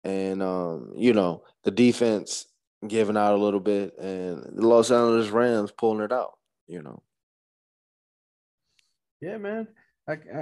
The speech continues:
Speaker 2: I like the Rams. Like, I love their defense, and Cooper Kupp is going balling out as well, and they finally working in Robert Woods.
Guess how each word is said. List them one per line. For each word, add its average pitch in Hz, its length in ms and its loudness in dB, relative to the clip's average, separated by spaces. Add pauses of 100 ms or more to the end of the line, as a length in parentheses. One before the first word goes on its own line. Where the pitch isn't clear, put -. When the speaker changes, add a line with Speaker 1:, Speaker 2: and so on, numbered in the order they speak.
(140)
Speaker 2:
I 160 240 0
like 190 240 0
the 156 80 -8
Rams. 160 420 -2
Like, 151 220 -2
I - 20 -6
love 156 260 0
their 151 140 -2
defense, 160 540 -4
and 127 420 -6
Cooper 143 300 -2
Kupp 165 260 0
is 120 140 -4
going 131 340 0
balling 135 300 -2
out 131 200 -2
as 123 140 -6
well, 131 320 -2
and 127 100 -4
they 117 60 -6
finally 131 380 -4
working 131 360 -4
in 127 80 -4
Robert 127 380 -2
Woods. 123 540 -4